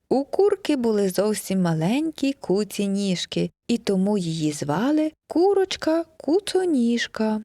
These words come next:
Вона старанно несла яєчка, і бабуся любила її як доню. Уранці вони відразу помітили чуже каченя, і кіт почав воркотіти, а курочка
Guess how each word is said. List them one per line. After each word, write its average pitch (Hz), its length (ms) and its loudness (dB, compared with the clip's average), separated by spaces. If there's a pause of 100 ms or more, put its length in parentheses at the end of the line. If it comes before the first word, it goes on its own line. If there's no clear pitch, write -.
Вона 254 380 0
старанно 190 640 2
несла 160 500 -2
яєчка, 151 800 -2 (180)
і 202 160 2
бабуся 165 760 0
любила 240 500 0
її 208 600 -2
як 285 300 -2
доню. 165 520 -2 (220)
Уранці 247 520 0
вони 240 260 2
відразу 247 480 2
помітили 233 600 0 (160)
чуже 180 380 0
каченя, 294 640 -2 (120)
і 196 120 0
кіт 285 360 -2
почав 170 400 0
воркотіти, 156 840 -4 (160)
а 247 160 0
курочка 196 880 -2